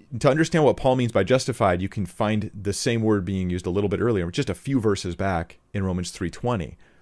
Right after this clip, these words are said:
Romans three twenty tells us that by the works of the law, no human will be justified. None of us can be justified in God's sight through the law because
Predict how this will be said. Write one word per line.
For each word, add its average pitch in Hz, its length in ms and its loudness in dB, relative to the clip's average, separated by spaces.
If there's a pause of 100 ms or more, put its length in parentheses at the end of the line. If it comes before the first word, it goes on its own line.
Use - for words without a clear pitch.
(360)
Romans 110 240 0
three 107 160 -2
twenty 143 320 0
tells 95 300 -2
us 80 340 -4 (260)
that 104 120 2
by 107 140 4
the 101 100 2
works 101 220 -2
of 101 60 -2
the 85 80 0
law, 87 380 2 (260)
no 120 380 2
human 104 380 0
will 85 80 0
be 82 120 -6
justified. - 640 -8 (320)
None 156 200 2
of 190 80 4
us 160 120 0
can 143 140 0
be 120 80 2
justified 95 840 0
in 92 460 -4
God's 92 300 -2
sight 85 340 -2 (140)
through 117 160 -2
the 92 80 0
law 117 320 4
because 98 440 -2